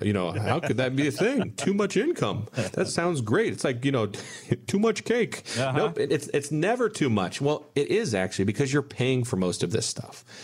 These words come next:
Speaker 1: So you're buying an extra car that you're never going to drive. And that's what having too many income sources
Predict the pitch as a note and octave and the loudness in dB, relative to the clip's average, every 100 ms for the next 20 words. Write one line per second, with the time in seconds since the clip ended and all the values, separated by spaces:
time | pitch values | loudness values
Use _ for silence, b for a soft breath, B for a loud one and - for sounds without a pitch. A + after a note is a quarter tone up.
0 | B B B - A#2+ E3+ - G#2 A2+ C3 | B B B -2 2 2 0 0 2 2
1 | A2+ A2 - - A#2+ - A2+ G2+ - A2+ | 2 0 -6 -2 -2 0 0 0 -2 0
2 | A2+ F#2 - F#2 F#2 F2+ F2+ E2 - E2 | 2 0 2 2 2 2 0 0 -2 0
3 | E2+ - - - - G#2 A2+ A#2+ C3 - | 0 -4 -10 -12 -6 0 0 2 -2 -2
4 | A2 - A#2+ A#2+ G#2+ - B B - - | -2 0 2 2 0 -4 B B -12 -2
5 | C#3 C3 A#2 - A2 A#2+ A#2+ A2+ G2 - | 2 2 2 0 0 2 2 0 0 0
6 | G#2 G#2+ G2+ | 0 2 0